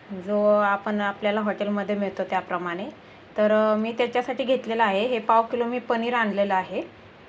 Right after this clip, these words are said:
ते छान असं धुवून घेतलेलं आहे. एक कांदा कट केलेला आहे, त्याचे मी क्यूब करून घेणार आहे असे स्क्वेअरमध्ये,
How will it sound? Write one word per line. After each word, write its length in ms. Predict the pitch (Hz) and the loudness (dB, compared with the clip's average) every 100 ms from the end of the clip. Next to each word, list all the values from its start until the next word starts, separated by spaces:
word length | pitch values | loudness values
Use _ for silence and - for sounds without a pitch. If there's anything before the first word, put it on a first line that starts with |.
| - - - - - - - - - - | -20 -20 -20 -20 -20 -20 -20 -20 -12 -10
ते 60 | 233 | -4
छान 180 | 254 240 | -2 0
असं 200 | 240 247 | 0 0
धुवून 260 | 247 247 240 | -2 -2 -2
घेतलेलं 380 | 214 185 180 | -4 -4 -4
आहे. 240 | 170 180 285 - - - - - | -4 -6 -10 -12 -20 -20 -12 -6
एक 220 | 240 - | -6 0
कांदा 400 | 277 240 233 277 | 0 4 4 4
कट 200 | 285 247 - | 2 -2 0
केलेला 340 | 240 208 202 | 0 0 0
आहे, 240 | 202 185 330 | -2 -2 -6
त्याचे 480 | - - 226 220 | -8 -10 -8 -2
मी 140 | 247 247 | 0 0
क्यूब 340 | - 285 262 | -2 -4 -4
करून 360 | - 269 240 240 | -2 0 0 0
घेणार 320 | 240 196 190 | 0 0 0
आहे 100 | 240 | 0
असे 280 | 202 - 214 | -2 -4 -8
स्क्वेअरमध्ये, 720 | - 247 208 202 185 175 254 | -2 2 4 2 -2 -4 -4